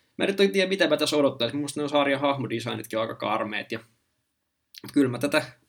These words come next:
aion kokeilla. Oliko joku nähnyt Nobunaga The Foolin, joka on niinku ton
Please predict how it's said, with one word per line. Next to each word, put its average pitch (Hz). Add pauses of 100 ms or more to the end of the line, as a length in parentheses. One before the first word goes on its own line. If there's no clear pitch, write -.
(120)
aion 143 (380)
kokeilla. 120 (480)
Oliko 139
joku 143
nähnyt 135
Nobunaga 123
The 120 (100)
Foolin, 127
joka 110
on 107
niinku 107 (100)
ton 55